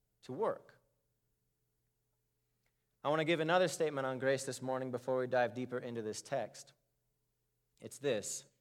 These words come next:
Grace does not change righteousness,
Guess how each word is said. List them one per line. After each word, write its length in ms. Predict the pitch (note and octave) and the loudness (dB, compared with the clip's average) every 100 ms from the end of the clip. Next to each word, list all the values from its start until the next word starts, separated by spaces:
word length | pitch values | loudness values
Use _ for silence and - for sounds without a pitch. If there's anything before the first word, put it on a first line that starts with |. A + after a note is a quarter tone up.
| _ _ _ _ _ _ _ _ _ _ _ - | _ _ _ _ _ _ _ _ _ _ _ -14
Grace 640 | B2+ F#3 G#3+ F3 - - - _ _ _ - | 0 4 6 4 0 -6 -10 _ _ _ 0
does 240 | D3+ B2+ | 0 0
not 420 | D#3 D3+ D3 - - _ _ _ _ - | 0 0 0 -4 -20 _ _ _ _ -12
change 800 | - E3 D#3 D#3+ D#3 D#3 B2+ - _ _ _ _ _ | -6 -2 -2 -2 -4 -6 -8 -12 _ _ _ _ _
righteousness, 880 | A#2 A2+ - E2+ - F#2 C#3 - - | -4 -4 -4 -12 -10 -10 -10 -10 -10